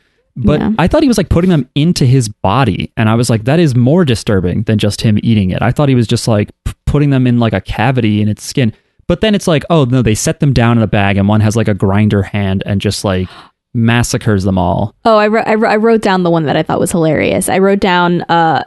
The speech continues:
Speaker 2: "Like corn on the cob." So he, like, just picks, picks her up from,
Speaker 1: Oh,
Speaker 2: like, picks somebody
Speaker 1: okay.
Speaker 2: up from both ends, uh, and then just, like, eats them from the middle, like, it, like, as if it's corn on the cob. And I
Speaker 1: I thought of chicken wing.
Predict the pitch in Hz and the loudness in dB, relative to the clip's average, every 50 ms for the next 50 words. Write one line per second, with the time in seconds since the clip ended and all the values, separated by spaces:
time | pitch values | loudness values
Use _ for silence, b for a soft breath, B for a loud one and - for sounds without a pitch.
0 | - _ - 214 202 196 208 214 - - - 226 202 190 180 175 170 170 - - | -10 _ -4 -2 0 0 0 -2 -4 -4 -2 -2 0 0 0 -2 -2 -4 -4 -4
1 | 160 - - - - 180 - - 214 220 - 269 240 226 269 - - 330 269 - | -4 -2 -2 -4 -4 -4 -2 0 0 2 2 0 2 0 -2 0 0 -2 -2 0
2 | - - - 247 - - - - - _ - 294 285 - 359 370 311 - - 302 | 0 0 0 -2 -2 -6 -8 -10 -10 _ -4 -4 -2 0 0 0 2 2 0 0
3 | 285 294 - B B B 339 B _ - 247 208 135 143 147 147 143 147 143 139 | 0 -2 -6 B B B -20 B _ -4 0 2 2 2 2 2 2 2 2 2
4 | 135 135 127 - - - - 233 - 104 - 247 233 202 214 220 220 - - - | 2 2 2 2 2 2 2 0 0 0 0 0 0 2 2 0 0 -2 -2 -2
5 | 180 180 190 208 233 262 262 - - - - _ _ - 214 202 196 196 190 120 | 0 0 0 0 0 -2 -4 -6 -8 -14 -16 _ _ 0 2 2 4 2 2 2
6 | - 226 208 226 202 226 233 - 247 220 202 - - - 226 202 - 254 240 233 | 2 2 2 0 0 0 0 0 0 -2 -2 -4 -2 -2 -2 0 0 0 -2 0
7 | - 240 226 214 208 196 190 190 190 196 233 294 339 330 269 220 220 214 170 165 | 0 0 0 2 2 2 2 2 2 2 2 2 2 2 2 0 0 0 0 0
8 | 190 202 196 196 196 190 202 190 202 190 - - 220 202 196 190 185 180 - - | 0 0 0 0 0 0 0 -2 -2 -6 -4 -2 0 0 0 0 -2 -2 -2 -2
9 | 175 175 175 185 196 - 175 180 170 170 147 139 151 165 - 196 170 156 120 - | 0 0 2 0 0 0 0 0 2 2 2 2 0 0 0 0 0 0 0 -2
10 | - 127 - 120 110 101 95 95 95 95 95 127 | -4 -2 0 0 0 0 -2 -2 -2 -2 -4 -6